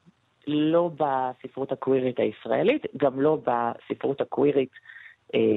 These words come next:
מחוץ לישראל, אבל כדי שלא יצטייר פה שהכל שחור, כן צריך להגיד משהו טוב שקרה בתקופה האחרונה. אה,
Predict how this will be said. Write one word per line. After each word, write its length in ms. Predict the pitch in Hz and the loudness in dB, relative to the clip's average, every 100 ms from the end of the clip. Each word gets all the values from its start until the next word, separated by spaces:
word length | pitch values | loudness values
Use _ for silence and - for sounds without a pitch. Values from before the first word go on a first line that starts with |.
| 107 | 2
מחוץ 360 | 110 113 - 175 - | -2 -2 0 -2 2
לישראל, 560 | 185 190 180 214 269 240 - | 0 0 0 2 0 -2 -4
אבל 480 | - 131 226 165 170 226 _ _ _ - - - | -4 0 2 2 0 -6 _ _ _ -20 -20 -6
כדי 220 | 139 127 | -2 -2
שלא 880 | 123 147 147 190 202 190 165 147 131 - | 0 2 4 4 2 2 2 0 -2 -6
יצטייר 520 | - - 123 147 160 - | -10 -4 -2 -2 -4 -2
פה 240 | 143 127 | 0 0
שהכל 420 | - 113 - 170 | 0 -4 0 0
שחור, 580 | 170 147 - 277 240 254 277 _ _ _ _ _ _ - _ _ _ | 0 -6 0 0 0 -4 -8 _ _ _ _ _ _ -20 _ _ _
כן 180 | - 254 254 | 0 0 2
צריך 240 | 190 175 | -4 0
להגיד 280 | 175 143 156 | -2 -2 -4
משהו 320 | 139 151 - | -2 -4 -6
טוב 220 | 147 147 139 | -8 -8 -10
שקרה 360 | - - 117 127 | -6 -2 0 0
בתקופה 440 | 113 - - 113 | -6 -16 -6 -4
האחרונה. 520 | 120 113 - 101 139 233 _ _ _ _ _ _ - - _ _ | -4 -6 -4 -2 0 -2 _ _ _ _ _ _ -20 -20 _ _
אה, 60 | - | -2